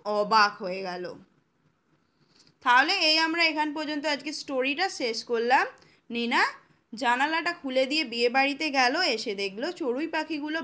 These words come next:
বড় হয়ে গেছে এবং তার রুমের মধ্যে ঘুরতে আরম্ভ করেছে। চলো আমরা এখন কিছু ওয়ার্ড মিনিং লিখে নিই। You can see I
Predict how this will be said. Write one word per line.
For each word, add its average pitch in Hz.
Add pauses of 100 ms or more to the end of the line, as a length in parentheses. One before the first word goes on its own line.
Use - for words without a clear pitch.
বড় 208
হয়ে 240
গেছে 262
এবং 226
তার 214
রুমের 202
মধ্যে 240 (580)
ঘুরতে 240
আরম্ভ 185
করেছে। 185 (320)
চলো 285
আমরা 359
এখন 359
কিছু 349
ওয়ার্ড 277
মিনিং 311
লিখে 277
নিই। 381 (3000)
You 302
can 392
see 381
I 339